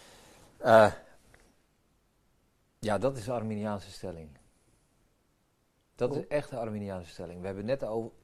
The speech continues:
Speaker 1: over een aantal stellingen gehad waarvan ik voortdurend heb gezegd, "Ja hoor eens, hè, dat hoeft helemaal niet Arminiaans te zijn, of is het juist
Speaker 2: Hmm.
Speaker 1: helemaal niet." Maar dit is er één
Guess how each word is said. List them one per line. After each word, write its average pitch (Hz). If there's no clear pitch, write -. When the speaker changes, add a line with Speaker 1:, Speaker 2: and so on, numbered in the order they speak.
Speaker 1:
over 104
een 90
aantal 104
stellingen 104
gehad 98
waarvan 90
ik 85
voortdurend 104
heb 92
gezegd, 90
"Ja 82
hoor 98
eens, 101
hè, 98
dat 80
hoeft 87
helemaal 92
niet 95
Arminiaans 95
te 95
zijn, 95
of 80
is 85
het 87
juist 82
Speaker 2:
Hmm. 147
Speaker 1:
helemaal 98
niet." 117
Maar 95
dit 185
is 113
er 104
één 107